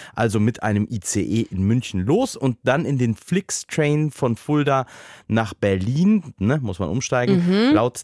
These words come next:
Speaker 1: der Bahn-App, muss ich sagen, gibt es aber auch wirklich, wirklich sehr wilde Kombinationen.
Speaker 2: Lass uns mal so eine wilde Tour wagen.
Speaker 1: Okay, also dann gehen wir davon aus, dass wir morgen zusammen um dreizehn Uhr einundfünfzig am Münchner Hauptbahnhof im I C E sitzen und der losfährt. Eine gute Stunde später sind wir in Nürnberg.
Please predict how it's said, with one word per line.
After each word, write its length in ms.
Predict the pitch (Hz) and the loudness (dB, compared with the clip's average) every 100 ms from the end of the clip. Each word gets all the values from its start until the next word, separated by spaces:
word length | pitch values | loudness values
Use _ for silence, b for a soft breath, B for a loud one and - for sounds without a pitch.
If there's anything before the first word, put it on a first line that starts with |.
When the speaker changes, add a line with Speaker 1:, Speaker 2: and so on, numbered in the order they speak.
| - | -2
Speaker 1:
der 320 | 107 107 - _ _ _ | 0 0 -2 _ _ _
Bahn-App, 520 | 98 104 120 110 127 | -2 0 2 0 -2
muss 240 | 123 113 110 | 0 -2 0
ich 100 | 107 | -2
sagen, 260 | 104 104 | -2 -2
gibt 240 | 92 120 - | -6 -6 -6
es 120 | 113 | -4
aber 100 | 104 | -2
auch 140 | 98 95 82 | -4 -6 -6
wirklich, 500 | 101 127 135 127 - _ | -2 -2 -4 -6 -8 _
wirklich 540 | 92 110 - 110 - - | -4 -4 -4 -8 -8 -14
sehr 500 | 95 82 120 131 127 - | -8 -2 0 0 -2 -6
wilde 420 | 90 113 104 101 | 0 0 2 -2
Kombinationen. 880 | - 92 92 85 85 - 71 65 76 | -2 -4 -4 -4 -6 -8 -10 -12 -10
Speaker 2:
Lass 240 | - 185 - | -2 -2 0
uns 160 | 277 | -2
mal 180 | 277 269 | 0 0
so 120 | 247 | 2
eine 340 | 240 254 254 214 | 0 2 0 2
wilde 280 | 240 269 254 | 2 2 2
Tour 220 | 277 269 | 2 4
wagen. 520 | 302 359 180 151 165 B B | 2 2 -2 -2 -4 B B
Speaker 1:
Okay, 300 | B - 104 - | B 0 0 -2
also 240 | - 143 135 | 0 2 2
dann 120 | 127 | 2
gehen 140 | 135 | 2
wir 60 | 147 | 2
davon 200 | 135 127 | 2 2
aus, 200 | 107 127 | 0 0
dass 160 | 135 120 | 0 2
wir 80 | |
morgen 500 | 113 120 147 160 160 | 4 4 2 0 -2
zusammen 440 | 151 123 110 120 120 | -2 -2 0 2 0
um 40 | |
dreizehn 340 | 95 101 - 117 | 0 -2 -2 -4
Uhr 120 | - | -2
einundfünfzig 1000 | 101 117 120 - 107 - - 117 107 - | 0 0 -2 -2 -2 -4 -8 -6 -6 -6
am 280 | 98 101 85 | -4 -2 -2
Münchner 320 | 104 - 87 | -4 -2 -4
Hauptbahnhof 400 | 92 101 95 95 | -2 -2 -4 -4
im 80 | 69 | -8
I 100 | 87 | -8
C 240 | - 85 | -4 -2
E 60 | 131 | -2
sitzen 280 | 147 - | -4 -2
und 140 | 160 143 | -2 0
der 80 | 131 | 2
losfährt. 580 | 151 208 - 196 185 | 0 -2 -2 -2 0
Eine 140 | 170 165 | 0 0
gute 260 | 180 214 | 0 -2
Stunde 340 | 190 - 160 143 | -4 -2 -4 -2
später 340 | - 110 107 | -2 -4 -2
sind 240 | 95 95 - | -2 -2 -2
wir 80 | |
in 240 | 95 104 123 | -2 2 4
Nürnberg. 800 | 135 135 139 131 147 180 240 | 4 4 2 2 2 0 -2